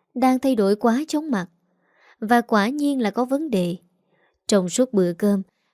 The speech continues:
Đan luôn cố tình nhắc tới Khánh, dò la tin tức về Khánh từ người chị họ. Từ lâu lắm rồi Đan không còn gặp Khánh.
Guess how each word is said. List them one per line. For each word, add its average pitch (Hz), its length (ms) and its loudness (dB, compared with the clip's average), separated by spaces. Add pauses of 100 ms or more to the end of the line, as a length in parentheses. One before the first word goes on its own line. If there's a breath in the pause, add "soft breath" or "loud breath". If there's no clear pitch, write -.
Đan 190 320 0
luôn 180 180 0
cố 254 160 2
tình 175 300 0
nhắc 190 200 -2
tới 208 120 0
Khánh, 208 400 -4 (460)
dò 202 220 2
la 220 160 2
tin 240 240 0
tức 330 260 -2
về 202 180 0
Khánh 269 400 -4 (140)
từ 196 180 2
người 180 240 0
chị 175 180 -2
họ. 160 400 -8 (640)
Từ 208 100 4
lâu 214 200 4
lắm 226 180 2
rồi 185 360 -2
Đan 196 300 -2
không 208 180 -4
còn 175 220 -2
gặp 170 200 -10
Khánh. 226 380 -6